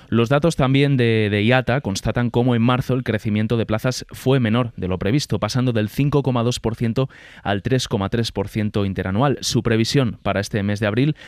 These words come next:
es que ese crecimiento de capacidad se siga ralentizando aún más y baje hasta el dos coma siete por ciento, especialmente para las conexiones que hay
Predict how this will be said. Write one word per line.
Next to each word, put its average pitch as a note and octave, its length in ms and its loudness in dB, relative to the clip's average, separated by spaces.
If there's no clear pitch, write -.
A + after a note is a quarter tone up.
es - 160 -2
que C3+ 120 0
ese C3+ 180 0
crecimiento B2 520 0
de A2+ 100 0
capacidad A#2 580 0
se - 200 -2
siga A#2 360 2
ralentizando G#2 680 0
aún G#2+ 120 2
más C3 300 0
y A#2+ 100 2
baje B2+ 220 2
hasta B2 200 -2
el G#2+ 120 -2
dos B2+ 220 0
coma G#2 180 0
siete G#2 260 -2
por F3+ 140 -4
ciento, C3 260 -2
especialmente C3 640 0
para C#3 220 2
las C3 180 0
conexiones A#2+ 480 0
que B2 120 0
hay B2 180 2